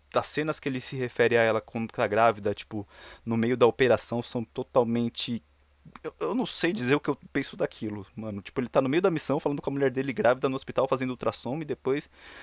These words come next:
no, depois que uma missão de fuzilamento lá acaba, de uma,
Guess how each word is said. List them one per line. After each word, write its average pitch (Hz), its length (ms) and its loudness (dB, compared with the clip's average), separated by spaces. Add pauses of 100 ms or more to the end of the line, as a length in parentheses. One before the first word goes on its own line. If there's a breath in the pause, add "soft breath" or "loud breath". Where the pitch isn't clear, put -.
(160 loud breath)
no, 120 140 -6
depois 143 320 0
que - 60 -16
uma 170 120 2
missão 139 480 0
de 117 120 -8
fuzilamento 127 760 2
lá 120 100 6
acaba, 117 340 2
de 117 100 -6
uma, 123 160 -8